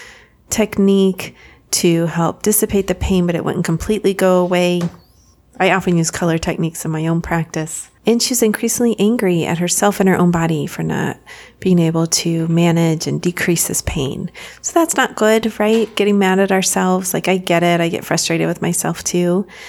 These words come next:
I always encourage people to talk very gently to their bodies and to themselves.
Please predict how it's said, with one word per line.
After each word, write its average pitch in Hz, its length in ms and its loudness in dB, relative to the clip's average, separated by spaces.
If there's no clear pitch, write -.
I 185 140 4
always 180 220 4
encourage 180 420 0
people 170 340 0
to 170 220 -2
talk 170 320 -2
very 180 200 4
gently 170 540 2
to - 160 -2
their 165 140 0
bodies 160 560 -2
and 156 140 0
to - 100 -8
themselves. 156 720 0